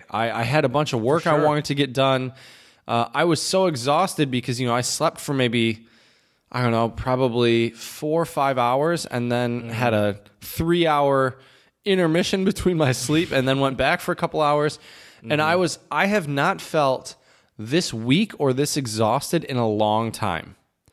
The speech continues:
Speaker 1: I couldn't tell you the last time I felt so, uh, so physically drained. I also was pretty emotionally drained after that. Like, I'm, I'm kind of a baby when it comes to not getting enough
Speaker 2: <laughs>
Speaker 1: sleep.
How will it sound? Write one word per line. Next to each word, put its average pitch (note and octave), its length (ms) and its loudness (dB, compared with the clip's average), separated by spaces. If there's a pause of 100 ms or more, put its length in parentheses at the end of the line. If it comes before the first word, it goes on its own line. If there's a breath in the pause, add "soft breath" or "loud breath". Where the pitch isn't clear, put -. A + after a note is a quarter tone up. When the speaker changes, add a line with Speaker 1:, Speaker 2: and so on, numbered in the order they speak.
(260)
Speaker 1:
I C3+ 120 2
couldn't F3+ 300 -2
tell D#3 240 -2
you D#3+ 140 0
the C3 100 -2
last A#2+ 340 -2
time A#2 160 -2
I A2+ 160 -2
felt B2 300 -4
so, A2+ 480 0 (680 loud breath)
uh, G#2 300 2
so A#2 220 0
physically F#3 580 0
drained. C#3+ 400 2
I C3+ 160 0
also F#3 280 0
was C#3 120 0
pretty D3 260 -2
emotionally C#3+ 640 2
drained D3 280 0
after C#3+ 300 0
that. C3+ 200 2
Like, G2 180 -2
I'm, D3 360 0
I'm C#3+ 180 -4
kind C#3+ 220 -2
of B2 80 0
a G2+ 80 2
baby A#2+ 380 2
when B2 120 2
it A2+ 100 -6
comes A#2 200 -4
to A2+ 80 -4
not A2 240 0
getting A2 220 0
enough G2 200 -2
Speaker 2:
<laughs> - 160 -4
Speaker 1:
sleep. D3+ 360 0